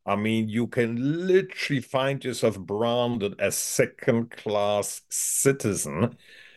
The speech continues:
if you have just one hundredth of African-American blood running through your veins."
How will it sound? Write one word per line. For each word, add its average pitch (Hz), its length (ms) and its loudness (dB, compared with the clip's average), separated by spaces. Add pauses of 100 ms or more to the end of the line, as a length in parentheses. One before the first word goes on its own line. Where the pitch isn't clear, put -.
(640)
if 123 480 -4
you 113 200 2
have - 180 2
just - 280 2
one 117 300 2
hundredth 110 840 -2 (180)
of 98 200 4 (140)
African-American 98 1000 0
blood 87 440 -2
running 87 400 0
through 95 280 -2
your 110 240 -2
veins." - 500 -2